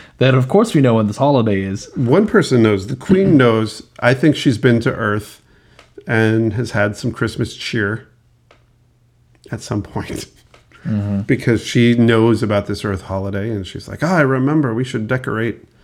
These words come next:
Speaker 2: And I just love the parties that we had on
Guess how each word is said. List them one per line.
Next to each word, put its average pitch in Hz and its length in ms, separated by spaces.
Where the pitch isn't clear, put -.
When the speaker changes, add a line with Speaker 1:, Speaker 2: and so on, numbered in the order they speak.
Speaker 2:
And 101 300
I 98 100
just 123 220
love 127 240
the 131 80
parties 123 500
that 120 220
we 120 180
had 107 420
on 104 400